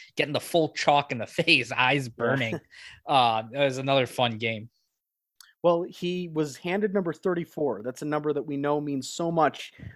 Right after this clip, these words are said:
Speaker 2: to Chicago Cubs history. He wore it with honor, wore it with pride.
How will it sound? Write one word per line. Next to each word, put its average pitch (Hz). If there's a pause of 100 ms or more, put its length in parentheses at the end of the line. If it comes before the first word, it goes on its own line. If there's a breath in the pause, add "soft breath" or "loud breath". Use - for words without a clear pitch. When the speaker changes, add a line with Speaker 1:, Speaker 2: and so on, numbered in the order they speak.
Speaker 2:
to 147
Chicago 151
Cubs 143
history. 143
He 131
wore 139
it 151
with 123
honor, 196 (480 soft breath)
wore 165
it 175
with 143
pride. 208